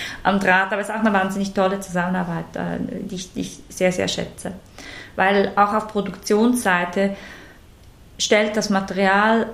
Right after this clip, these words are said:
schon einige Anforderungen oder bringt das Material einiges an Anforderungen mit sich. So unkompliziert es ist jetzt beim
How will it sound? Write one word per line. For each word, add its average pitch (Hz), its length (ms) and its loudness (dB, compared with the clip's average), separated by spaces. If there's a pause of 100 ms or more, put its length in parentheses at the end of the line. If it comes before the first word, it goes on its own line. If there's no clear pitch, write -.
(160)
schon 214 440 0 (400)
einige 196 500 2
Anforderungen 170 840 -2
oder 175 180 -2
bringt 190 280 -4
das 190 140 -8
Material 180 460 -2
einiges 180 400 0
an 185 80 -4
Anforderungen 175 760 -2
mit 180 200 -4
sich. - 260 -6 (420)
So - 180 0
unkompliziert 254 920 2
es 220 160 -4
ist 240 260 -2
jetzt 202 340 0
beim 185 280 2